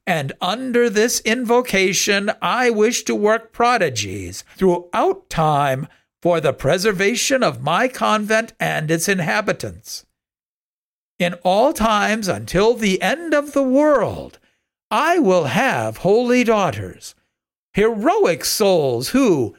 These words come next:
in the hidden life of their convent, will suffer persecution and calumnies from their community. They will be the object of the loving attention of God and of his mother.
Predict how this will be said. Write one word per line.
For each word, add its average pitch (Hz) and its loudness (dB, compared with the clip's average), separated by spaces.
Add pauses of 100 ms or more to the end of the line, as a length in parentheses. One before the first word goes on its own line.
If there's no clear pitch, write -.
(280)
in 190 -2
the 123 -2
hidden 190 -2
life 196 -2
of 156 0
their 127 0
convent, 220 -2 (400)
will 185 4
suffer 220 -2
persecution 226 0
and 190 -4
calumnies 202 0
from 180 -2
their 160 0
community. 131 -8 (500)
They 160 0
will 160 2
be 208 2
the 151 2
object 180 -2
of 165 0
the 180 2
loving 190 0
attention 196 -2
of 180 -4
God 165 0
and 185 -2
of 151 -2
his 180 -2
mother. 202 -4